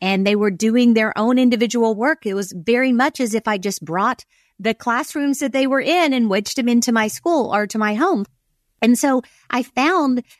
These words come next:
that this hamster wheel that I had been on, where I was driving all the time and I wasn't involved in what they were learning, and I felt such, like, such an outsider, I just changed for a different model of the same stress.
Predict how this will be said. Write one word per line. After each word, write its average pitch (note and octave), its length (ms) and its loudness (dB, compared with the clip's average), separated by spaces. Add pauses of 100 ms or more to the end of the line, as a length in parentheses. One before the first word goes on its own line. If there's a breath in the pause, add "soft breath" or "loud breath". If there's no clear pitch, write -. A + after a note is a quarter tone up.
that B3 180 -2
this B3+ 180 -2
hamster D#4+ 460 0
wheel A3 220 0
that G3+ 120 -2
I G3 120 0
had F#3 140 -4
been F4 220 2
on, G#3 280 0
where G3 340 0
I G3 140 -2
was F#3+ 220 -2
driving A#3+ 560 0
all G#3 120 2
the G3 120 -4
time F3+ 400 -6
and E3+ 120 -2
I F3 140 0
wasn't C#4 400 2
involved G#3+ 400 0
in G3 220 -2
what G#3 180 -2
they G#3+ 80 -2
were F#3+ 160 -2
learning, G3 360 -2
and F3+ 80 0
I F#3 100 0
felt A#3+ 260 -4
such, - 560 -4
like, A3 180 -2
such - 220 -6
an G#3+ 200 -4
outsider, A#3+ 880 -2 (560)
I C4+ 100 2
just D4 320 -2
changed F#4+ 680 -2
for B3 480 0 (140)
a B3 100 0
different D4 400 -2
model A#3 580 -2
of G#3+ 180 -2
the A#3+ 100 0
same C4 360 0
stress. - 600 -4